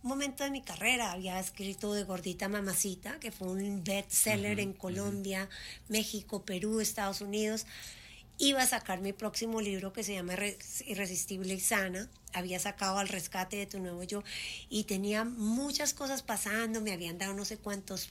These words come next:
Speaker 1: premios, nominaciones, económicamente estaba en el mejor momento de mi carrera y pum.
Speaker 2: Pum. Y a eso llegamos porque es también otra etapa muy, muy importante. Quiero volver pero a este dos mil ocho.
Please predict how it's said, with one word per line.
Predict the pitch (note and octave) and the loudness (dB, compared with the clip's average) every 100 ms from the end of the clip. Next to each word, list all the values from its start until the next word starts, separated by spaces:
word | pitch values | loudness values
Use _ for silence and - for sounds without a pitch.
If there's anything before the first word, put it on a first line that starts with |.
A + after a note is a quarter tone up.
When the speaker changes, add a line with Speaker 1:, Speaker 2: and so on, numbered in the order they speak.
| - | 0
Speaker 1:
premios, | G#3+ A#3 A#3 A3+ A3 A3 G#3+ G#3 - - - - - - | 4 6 6 6 4 4 4 0 -2 -8 -12 -12 -12 -4
nominaciones, | G3+ F#3+ E3+ D3+ - A#3+ B3+ B3 A#3 A#3 A3+ A3+ A3+ - - - - | 0 0 0 0 0 2 2 2 2 2 2 2 0 -2 -4 -6 -4
económicamente | G#3+ - F#3+ F#3 G3 G3 G3 F3+ F3 G#3 | -4 0 -2 0 -2 0 -2 -2 -4 -2
estaba | G3 - G#3 G#3+ | 0 2 2 2
en | A3 | 0
el | G#3 | -2
mejor | G3+ G3 C#4 | -2 -2 -2
momento | C#4+ C#4 C#4 C4+ | -2 -2 -2 -2
de | C4 | -2
mi | B3+ | -2
carrera | G#3 F#3 F#3 G3+ - | -4 -4 -4 -4 -6
y | F#3+ F#3 - - | -12 -12 -14 -8
pum. | F#3 D#3+ D#3 - | -4 -4 -8 -10
Speaker 2:
Pum. | G2+ F#2 - - - G2+ | -10 -10 -14 -18 -16 -4
Y | G#2 | 4
a | A#2+ | 6
eso | A#2+ - C#3 | 6 2 0
llegamos | A#2 A2 G#2 G2+ | 0 0 0 -4
porque | - A2 A2 G2 G#2+ - - | -8 -4 -2 -2 -4 -10 -8
es | G#2+ - | -6 -4
también | A#2 A2 | -2 -2
otra | G#2+ G#2 A#2 | -2 -4 -6
etapa | G#2+ G2 G#2 | -6 -8 -8
muy, | G2+ F#2 F2+ - - - | -6 -6 -6 -10 -18 -12
muy | A2 F#2+ | -6 -6
importante. | F#2 F#2+ G#2+ F#2+ G#2 F#2 | -6 -6 -6 -6 -6 0
Quiero | D3 D3+ | 2 2
volver | D#3+ C3+ A#2+ C3 | 2 0 2 0
pero | C#3 C3 B2 | 0 0 2
a | A2+ | 0
este | A2+ B2 | 0 -2
dos | G#2+ G#2+ | -2 -2
mil | A2 A2+ | -2 -4
ocho. | G2+ F#2+ G2+ | -4 -6 -8